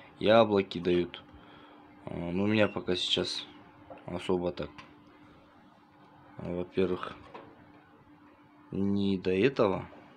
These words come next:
Ну, как не, не до этого, просто, ну, мои себя и так неплохо чувствуют. Главное, зелень им даю, нормально, морковь, белок, а, в яйцах им нужен.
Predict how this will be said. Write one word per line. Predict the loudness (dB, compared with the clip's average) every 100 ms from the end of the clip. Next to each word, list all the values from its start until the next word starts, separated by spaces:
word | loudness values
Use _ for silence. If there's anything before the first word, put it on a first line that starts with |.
| -20 -20 -20 -20 -20 -10
Ну, | -4
как | 2 2 2
не, | -2
не | 0 2
до | 4
этого, | 4 4 -2 -4
просто, | -4 -6 -4 -8 -8 -14 -20 -20 -20 -20 -20 -20 -20 -20 -20 -12
ну, | -6 -4
мои | -4 -6 -6 -2 0 2 2 2 -2 -12 -20 -20 -20 -20 -20 -20
себя | -10 -4 0 -2 -2 -12
и | 0
так | 0 2
неплохо | -4 -4 -4 -4 -4
чувствуют. | -4 -6 0 0 0
Главное, | 0 2 4 2 -2 -6 -14 -20 -20 -18 -10
зелень | -4 0 0 0 -2
им | -6 -10
даю, | -4 0 0 0 -4 -18 -20
нормально, | -12 -8 -4 -2 0 -2 -4 -6
морковь, | -10 -4 0 0 -2 -12 -16 -16 -20 -20 -20 -20 -8
белок, | -2 2 4 2 -2 -20 -20 -20 -20 -20 -20 -14
а, | -10 -4
в |
яйцах | 2 4 2 -2 -6 -4
им | -2
нужен. | -2 -2 -8